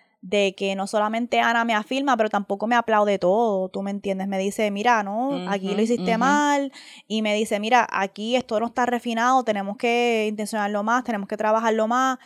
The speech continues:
Speaker 1: y agradezco, agradezco, le agradezco tanto, así que gracias, Ana. Y si necesitan, eh, una buena coach sexual, rápido, vayan a donde Ana y compren su libro, Corona de Flores.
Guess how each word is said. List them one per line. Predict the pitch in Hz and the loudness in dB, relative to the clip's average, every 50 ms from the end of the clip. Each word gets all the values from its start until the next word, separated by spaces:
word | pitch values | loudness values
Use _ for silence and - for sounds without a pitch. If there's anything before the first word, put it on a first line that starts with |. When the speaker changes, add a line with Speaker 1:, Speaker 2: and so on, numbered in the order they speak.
| - - _ _ _ - | -20 -20 _ _ _ -6
Speaker 1:
y | 214 220 214 214 214 208 | -4 -2 0 0 2 2
agradezco, | 202 196 202 196 190 185 180 185 185 _ - 190 185 - 185 - _ _ _ _ | 2 4 4 4 4 4 2 0 -2 _ -8 -8 -8 -8 -8 -14 _ _ _ _
agradezco, | - 185 190 190 190 190 190 - 185 - _ - 208 208 202 202 | -6 -2 0 0 0 0 0 -2 -4 -6 _ -6 -4 -2 -2 0
le | 202 196 | -2 -2
agradezco | 190 190 185 190 185 - - 220 | -2 -2 -2 -2 -4 -6 -6 -4
tanto, | 254 269 269 262 | -4 -4 -4 -4
así | 220 - 311 | -6 -8 -6
que | - 190 | -4 -4
gracias, | 190 180 175 175 - - 202 208 - - _ | -2 -2 -4 -4 -4 -4 -4 -4 -4 -8 _
Ana. | - 262 285 311 311 277 254 240 240 226 _ _ - _ _ _ | -4 -2 0 0 0 0 0 -2 -2 -6 _ _ -20 _ _ _
Y | - 214 220 | -8 -6 -4
si | 190 220 202 | -4 -4 -4
necesitan, | 202 196 196 196 185 233 254 262 285 262 240 233 233 233 _ - - - - - _ _ - | -4 -4 -6 -6 -6 -6 -4 -2 0 -2 0 -2 -6 -10 _ -20 -20 -20 -20 -20 _ _ -6
eh, | 196 196 190 190 185 185 | -4 -2 -2 -2 -2 -4
una | 185 190 196 202 202 208 | -4 -6 -6 -4 -4 -2
buena | 220 233 240 247 254 254 254 | 0 0 0 0 0 -2 -2
coach | - 262 247 262 | -2 -2 -2 -2
sexual, | 247 - 269 254 - - - 320 330 392 403 359 320 302 294 285 285 302 349 381 - _ _ _ _ _ _ _ _ _ _ _ | -2 -4 -6 -6 -6 -8 -4 2 4 6 6 8 6 6 4 4 4 4 2 0 -2 _ _ _ _ _ _ _ _ _ _ _
rápido, | 220 208 214 226 254 277 - 285 262 247 233 226 226 226 | -6 -2 2 2 2 2 0 0 0 0 2 2 2 2
vayan | 214 196 175 185 190 196 | 2 2 0 0 -2 -4
a | 202 | -4
donde | 208 220 226 233 240 254 269 | -4 -2 -4 -4 -4 -4 -4
Ana | 294 311 320 302 285 247 | -2 -2 -2 0 0 0
y | 226 | -2
compren | - 202 196 185 180 202 208 214 226 | -2 -4 -6 -6 -4 -6 -6 -6 -6
su | 226 - 269 | -8 -8 -8
libro, | 277 311 330 330 302 277 254 254 247 254 | -6 -4 -4 -4 -2 -2 -4 -4 -4 -6
Corona | 247 214 196 190 190 202 220 | -8 -8 -6 -6 -8 -8 -8
de | 233 | -8
Flores. | - - 269 262 269 262 262 233 226 240 - - - - - - | -8 -6 -4 -2 -2 -2 -2 -4 -6 -8 -12 -16 -20 -20 -20 -20